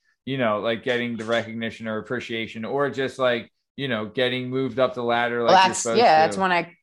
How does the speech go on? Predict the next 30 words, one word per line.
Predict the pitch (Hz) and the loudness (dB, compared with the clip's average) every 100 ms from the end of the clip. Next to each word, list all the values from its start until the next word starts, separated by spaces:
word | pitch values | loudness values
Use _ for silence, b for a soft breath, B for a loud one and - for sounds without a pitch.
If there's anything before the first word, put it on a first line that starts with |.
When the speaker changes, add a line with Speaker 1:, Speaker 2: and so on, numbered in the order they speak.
| - | -6
Speaker 2:
would | 170 175 | -2 -2
quit | 170 180 - | 0 0 2
jobs. | 180 190 175 139 - | 2 4 4 0 -10
You | 165 | -8
give | 180 208 202 | 2 4 4
Speaker 1:
Yeah. | 196 | 2
Speaker 2:
me | 202 | 0
a | 185 | -2
job | 170 185 202 | 2 2 2
description, | 180 - 165 156 - 151 - | -2 -8 -8 -6 -6 -4 2
I | 165 175 - | 2 2 0
kill | 214 190 | 2 4
it | 143 | 2
and | 151 147 | -4 -8
turn | 165 165 | -6 -4
around | 170 165 | -2 -2
and | 156 | -4
hand | 180 180 | -8 -8
it | - | -6
to | 151 | -4
you | 147 | -2
and | 147 | 0
say, | - | 2
"Hey, | 139 160 151 147 | 4 6 6 4
I | |
killed | 139 - 170 160 | 2 0 0 2
this, | 147 - | -2 -2
and | 147 | -4
actually | 147 - 156 156 | -4 -6 -2 0
I'm | 143 143 | 0 -2